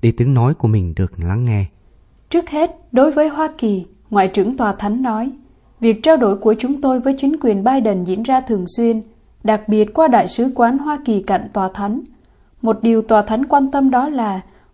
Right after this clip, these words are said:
Speaker 2: Washington phải có cách tiếp cận tích cực hơn nữa đối với người di cư, bởi vì có những người di cư đã ở Hoa Kỳ nhiều năm, sau đó lại bị trục xuất. Điều này thật xót xa." Về vấn đề này,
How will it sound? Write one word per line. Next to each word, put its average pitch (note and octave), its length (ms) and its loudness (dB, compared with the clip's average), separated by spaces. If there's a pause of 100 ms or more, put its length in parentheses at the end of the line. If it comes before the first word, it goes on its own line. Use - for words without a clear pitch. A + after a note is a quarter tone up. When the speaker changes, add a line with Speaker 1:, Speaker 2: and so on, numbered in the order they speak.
Speaker 2:
Washington B3 680 0
phải F3+ 120 -2
có C4+ 160 -2
cách D#4 260 -6
tiếp E4 200 0
cận A3 260 0
tích - 180 -6
cực G3 200 -2
hơn C4+ 240 0
nữa G#3+ 220 -2
đối A#3 160 2
với C4+ 160 -2
người A#3 320 0
di A3 140 0
cư, A3 340 0 (680)
bởi G3 180 2
vì A#3 160 2
có C4 160 0
những B3+ 260 2
người A#3 200 2
di C4 240 2
cư C#4+ 200 0
đã G#3+ 140 2
ở F3+ 140 -2
Hoa C4+ 300 -2
Kỳ G#3+ 160 0
nhiều F#3+ 240 0
năm, A3+ 280 -2 (340)
sau C4 280 -2
đó A#3+ 220 2
lại A#3 180 0
bị F#3 260 -2
trục F#3+ 100 -6 (160)
xuất. D#4 140 -4 (520)
Điều A3 180 4
này G#3+ 220 0
thật G#3 200 -6 (120)
xót D4+ 120 -4 (120)
xa." A#3+ 260 0 (680)
Về A3 140 8
vấn B3+ 240 2
đề A3+ 180 2
này, G3+ 340 -2